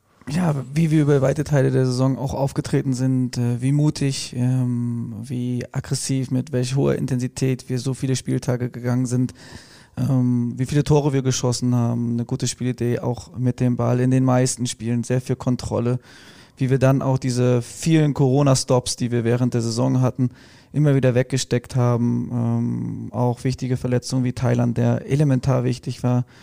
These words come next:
äh, in der, äh, in der Hinrunde, wie wir dann ihn auch ersetzt haben. Hinten raus sind uns die Innenverteidiger bis auf Nick so ziemlich alle weggebrochen. Dann kommt der Albin rein und macht es dann auch gut und, äh, rettet wahrscheinlich mit dem wichtigsten Zweikampf der Saison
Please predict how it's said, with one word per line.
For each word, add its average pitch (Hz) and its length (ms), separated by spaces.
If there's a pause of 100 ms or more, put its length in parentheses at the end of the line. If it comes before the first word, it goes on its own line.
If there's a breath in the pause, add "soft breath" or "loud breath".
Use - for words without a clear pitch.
(400 loud breath)
äh, 123 320
in 123 140
der, 120 520
äh, 120 280
in 123 100
der 123 80
Hinrunde, 131 640 (500 loud breath)
wie 131 100
wir 131 60
dann 131 220
ihn 156 260
auch 143 180
ersetzt 135 420
haben. 127 500
Hinten 143 240
raus 131 300
sind 139 160
uns 127 120
die - 120
Innenverteidiger 135 640
bis 131 160
auf 120 120
Nick 131 180
so 135 120
ziemlich 139 340
alle 147 160
weggebrochen. 131 640
Dann 127 100
kommt 131 220
der 131 80
Albin 135 300
rein 131 300 (500 loud breath)
und 139 160
macht 139 200
es 135 80
dann 143 140
auch 131 300
gut 139 240
und, 135 340
äh, - 60
rettet 131 640
wahrscheinlich 131 380
mit 131 100
dem 131 160
wichtigsten - 400
Zweikampf 135 480
der 135 140
Saison 135 400